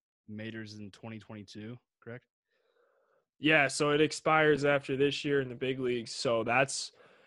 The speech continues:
Speaker 2: that's gonna be a whole nother set of issues is, you know, whether or not there's gonna be a, a labor agreement done before, um, next spring training. So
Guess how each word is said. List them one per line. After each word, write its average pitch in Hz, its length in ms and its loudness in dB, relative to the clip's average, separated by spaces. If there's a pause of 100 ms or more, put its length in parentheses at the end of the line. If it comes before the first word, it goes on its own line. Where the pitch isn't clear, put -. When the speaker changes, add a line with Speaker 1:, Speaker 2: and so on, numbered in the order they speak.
(180)
Speaker 2:
that's 143 200 4
gonna 147 180 2
be 139 120 4
a 131 60 6
whole 139 220 0
nother 139 300 4
set 135 300 0
of 110 60 2
issues 120 680 -2
is, 107 260 -4 (680)
you 127 140 -4
know, 120 140 0
whether 131 360 6
or 127 60 2
not 123 220 0
there's 127 220 0
gonna 123 200 -4
be 123 280 0
a, 107 260 0
a 113 100 0
labor 123 480 2
agreement 120 640 -6
done 123 340 -4
before, 120 640 -4 (640)
um, 98 560 -2 (460)
next 143 360 0
spring 127 340 -6
training. 113 540 -4
So 117 420 -2